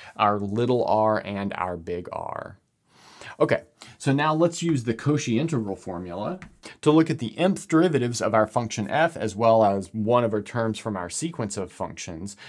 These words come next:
evaluated at a point z, which is inside of this yellow circle.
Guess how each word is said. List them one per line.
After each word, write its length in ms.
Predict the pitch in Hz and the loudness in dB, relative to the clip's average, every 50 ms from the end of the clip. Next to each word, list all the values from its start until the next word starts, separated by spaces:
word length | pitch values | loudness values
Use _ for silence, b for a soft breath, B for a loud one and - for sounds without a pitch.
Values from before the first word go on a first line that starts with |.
| B B | B B
evaluated 840 | B 113 101 113 110 110 113 117 113 107 110 107 104 101 98 98 - | B 0 2 2 4 4 4 4 2 0 0 -2 -2 -2 -2 -6 -6
at 240 | - - 117 113 110 | -4 -2 -2 0 0
a 100 | 104 104 | -2 -4
point 460 | - - - 127 120 117 110 110 - - - | -6 -8 -8 -6 -4 -4 -4 -6 -8 -12 -12
z, 640 | 107 98 98 90 117 151 143 113 95 98 107 107 104 B B B B B | -8 -8 -6 -4 -4 -4 -4 -4 -4 -4 -4 -6 -6 B B B B B
which 220 | B 123 120 110 - | B -4 -2 0 0
is 240 | 117 110 - - _ _ | 0 -2 -2 -4 _ _
inside 960 | - 147 147 147 143 131 120 - - 165 160 147 120 98 98 98 98 101 - | -6 -4 -4 -2 -2 -2 -4 -4 -4 -4 -2 -2 -2 -2 -4 -4 -4 -6 -6
of 220 | - 107 110 98 92 | -6 -8 -8 -8 -6
this 300 | 107 104 98 - - - | -8 -8 -8 -8 -10 -14
yellow 500 | - 90 90 104 101 104 104 98 85 101 | -12 -12 -10 -8 -8 -6 -6 -6 -8 -8
circle. 560 | - - - - - - - - - - - | -8 -10 -12 -12 -10 -10 -10 -10 -10 -12 -20